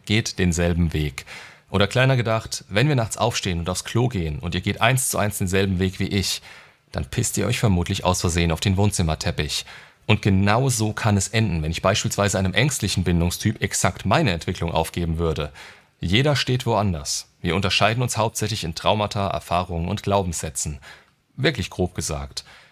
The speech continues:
Und die gilt es individuell aufzuarbeiten und erstmal herauszufinden. Das große Ziel ist klar,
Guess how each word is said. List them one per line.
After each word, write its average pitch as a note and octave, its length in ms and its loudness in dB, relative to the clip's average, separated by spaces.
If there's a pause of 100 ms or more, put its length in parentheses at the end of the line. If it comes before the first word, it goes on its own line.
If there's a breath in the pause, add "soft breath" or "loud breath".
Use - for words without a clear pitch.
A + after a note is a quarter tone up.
(120)
Und F#2+ 180 2
die C#3 140 2
gilt B2 240 2
es A2 140 -4
individuell G#2+ 580 2
aufzuarbeiten F2 840 -2
und E2+ 80 -4
erstmal G2 380 0
herauszufinden. F#2 920 -2 (680 loud breath)
Das G2 180 4
große C3 340 0
Ziel G#2+ 260 2
ist G2 180 -2
klar, D2+ 400 -2